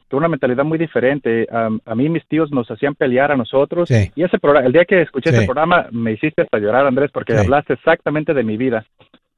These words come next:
Speaker 1: Entonces, eh, yo
Speaker 2: Sí.
Speaker 1: con esa mentalidad, am, busqué un barrio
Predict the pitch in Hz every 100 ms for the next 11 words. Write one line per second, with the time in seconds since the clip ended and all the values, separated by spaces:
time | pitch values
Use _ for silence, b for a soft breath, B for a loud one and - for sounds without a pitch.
0 | _ _ _ - 107 151 156 170 151 -
1 | 131 131 123 165 180 185 190 175 147 131
2 | 147 175 170 - 127 127 123 120 _ _
3 | b b b 123 120 123 - 160 165 156
4 | 160 156